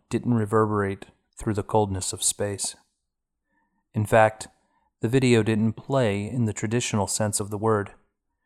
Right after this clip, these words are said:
Instead, it worked much like a memory formed by the synapses of the human brain firing off stored information. There was nothing in the beginning but a poorly lit,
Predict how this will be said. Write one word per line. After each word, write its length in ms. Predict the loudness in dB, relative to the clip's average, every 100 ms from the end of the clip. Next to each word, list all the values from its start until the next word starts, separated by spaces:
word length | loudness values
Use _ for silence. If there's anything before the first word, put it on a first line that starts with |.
| _ _ _ _ -6
Instead, 540 | -2 2 4 2 0 _ _ _ _ _ _ _ _
it 180 | -6 0
worked 320 | 4 4 2
much 400 | 4 6 6 2
like 380 | 2 2 2 -8
a 100 | -2
memory 640 | 2 4 4 2 -2 -8 -14 _ _ _ _ _
formed 420 | 0 6 8 6
by 140 | 4 2
the 80 | 2
synapses 640 | 2 4 4 2 0 0
of 120 | 0
the 80 | -4
human 360 | 0 2 2 2
brain 380 | 0 0 -2 -8 _ _ _
firing 440 | 2 4 6 4 4
off 200 | 2 2
stored 400 | 0 2 2 0
information. 680 | -6 -6 -6 -6 -10 -14 -16 _ _ _ _ _ _ _ _ _ _
There 120 | 2
was 180 | 4 4
nothing 520 | 4 4 4 2 0
in 160 | 2 0
the 60 | 2
beginning 520 | 0 2 2 0 -6 _ _
but 120 | -4
a 40 | -4
poorly 480 | 2 4 4 2
lit, 340 | 0 0 -2